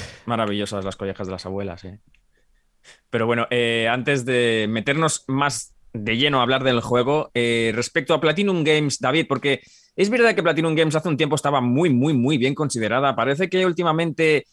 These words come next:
eh, la gente está reaccionando de forma más escéptica a sus proyectos. Para ti, personalmente, eh, ¿dónde estaría Platinum Games dentro de las grandes desarrolladoras, eh,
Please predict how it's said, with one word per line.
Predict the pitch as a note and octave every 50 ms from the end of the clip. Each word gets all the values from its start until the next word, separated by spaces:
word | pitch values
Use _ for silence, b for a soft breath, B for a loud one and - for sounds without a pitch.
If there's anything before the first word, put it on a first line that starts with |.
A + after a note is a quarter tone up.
| _ _ _
eh, | - A#2 D#3 D#3 D3+ D3+ C#3+
la | C#3+ C#3+ B2+
gente | - D#3 D#3+ E3 D3+ D#3
está | D3+ - D3
reaccionando | C#3 C#3 C3 - B2+ B2+ C3 B2+
de | A#2+
forma | A#2 B2 B2 A#2
más | A#2+ A#2 -
escéptica | A2+ - - - B2 A#2+ - - A#2+ - B2 A2
a | A2
sus | - A2+ G#2
proyectos. | - - A2 A2 A#2+ C3 A2 - C3+ B2+ B2 -
Para | - C3+ C3 C3 C3+ B2
ti, | - F3+ F3
personalmente, | - - B2+ - C3+ C#3 D3+ D#3 D3 C#3 C#3 C#3+ B2+ - D#3+ E3 E3+ F3+ E3 -
eh, | C3 C3 B2 B2 B2 A#2+ A#2+ - -
¿dónde | A#2 A2+ D3+ E3+ F3+ F3+ F3 F3
estaría | D#3 - - - C#3+ C#3 C#3 C3+ B2 A#2+ A2+
Platinum | - A2+ G#2 B2+ A#2+ A#2+ A#2 A2+
Games | A2 A#2 G#2 G2 G2+ F#2+ G2
dentro | A#2 A#2 G#2 A#2 A#2
de | A2+ A2
las | A2 A2 G#2 -
grandes | - G#2+ A2 A2 G#2+
desarrolladoras, | G#2 G#2 - G#2 G#2 G#2 G2+ G2 G2+ G2 F2+ F#2 F2 - - - - -
eh, | F#2